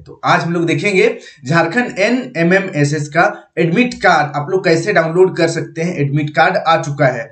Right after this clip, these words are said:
ठीक है, तो चलिए मैं आप लोगों को step by step बताऊंगा कि आप किस तरीके से अपना admit card download कर सकते हैं। सबसे पहले मैं आपको ये बता दूं कि आप अपना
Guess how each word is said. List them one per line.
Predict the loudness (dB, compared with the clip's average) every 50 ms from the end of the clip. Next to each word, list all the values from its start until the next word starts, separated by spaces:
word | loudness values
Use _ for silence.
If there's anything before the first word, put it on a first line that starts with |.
| -18 _ _ _ _ -8
ठीक | -2 0
है, | 0 0
तो | 0 -2
चलिए | 0 2 4 4 4
मैं | 4 2
आप | 0 2 4
लोगों | 4 4 4 2
को | 2 2 0 0 0 -4 -18 _ _ -8 -8
step | -8 -6 -2 0 0 2 2
by | 2 0
step | 0 0 -2 -2 -2 -2
बताऊंगा | 0 2 2 2 2 0 -2 -6
कि | -6 -8 -6 -2
आप | 0 0 0 0 -4 -10 -8
किस | -6 -6 -4 0
तरीके | 0 2 2 4 2 2
से | 2 2 2 2 2 0 -2 -6 -6
अपना | -6 -4 -4 -4 -4 0 0
admit | 0 0 2 2 2 0 0 -2 -2 0
card | 2 2 2 2 -2 -8 -14 -18 _ _ _ _ 0
download | 2 4 4 4 4 2 2 0
कर | 0 0 0
सकते | 0 -4 -8 -8 -8 -8
हैं। | -8 -8 -8 -12 -18 -20 -20 -20 _ _ -12 -6
सबसे | -4 -2 -2 0
पहले | 0 2 0 2
मैं | 4 2
आपको | 2 2 0 0
ये | 2 2 2
बता | 2 2 2 2 2
दूं | 2 0 -4
कि | -8 -8 -10 -6 0
आप | 2 2 2 2 0 -4 -2 -2
अपना | -2 0 0 0